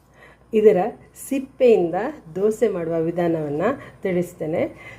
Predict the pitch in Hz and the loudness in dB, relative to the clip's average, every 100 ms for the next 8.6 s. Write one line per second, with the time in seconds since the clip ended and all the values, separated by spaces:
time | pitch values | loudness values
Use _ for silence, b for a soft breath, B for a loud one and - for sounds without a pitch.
0 | B 214 202 185 175 262 - B 175 B | B -2 0 0 0 0 -2 B -20 B
1 | - - 233 269 247 254 196 - - 190 | -12 0 2 2 0 -4 -10 -10 -8 -8
2 | 254 - _ _ _ _ _ - 196 214 | -8 -14 _ _ _ _ _ -4 -4 -4
3 | 254 220 170 - 180 170 247 311 - 190 | -2 0 0 -2 -4 0 -2 -4 -8 -8
4 | 196 190 170 160 160 170 - 151 156 180 | -4 -2 -2 -4 -6 -10 -10 -12 -6 -4
5 | 330 - B B 226 202 - - 233 - | -4 -8 B B -8 -8 -8 -2 -2 -2
6 | B - 196 175 190 - - - - B | B -6 -2 0 2 0 -2 -20 -20 B
7 | B B 214 277 349 311 240 202 190 185 | B B 2 4 6 4 0 -4 -6 -8
8 | 180 170 165 - 247 | -4 -4 -4 -4 -4